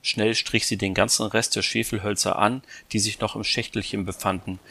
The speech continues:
Sie wollte die Großmutter festhalten, und die Schwefelhölzer verbreiteten einen solchen Glanz,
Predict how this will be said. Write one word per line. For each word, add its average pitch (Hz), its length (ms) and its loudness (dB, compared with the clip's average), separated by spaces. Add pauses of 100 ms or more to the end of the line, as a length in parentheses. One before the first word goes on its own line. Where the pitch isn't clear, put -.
(160)
Sie 98 200 -2
wollte 117 260 6
die 113 140 4
Großmutter 117 500 0
festhalten, 92 840 0
und 110 160 -6
die 104 80 -2
Schwefelhölzer 110 760 0
verbreiteten 107 1040 0
einen 95 320 -4
solchen 107 400 0
Glanz, 98 460 4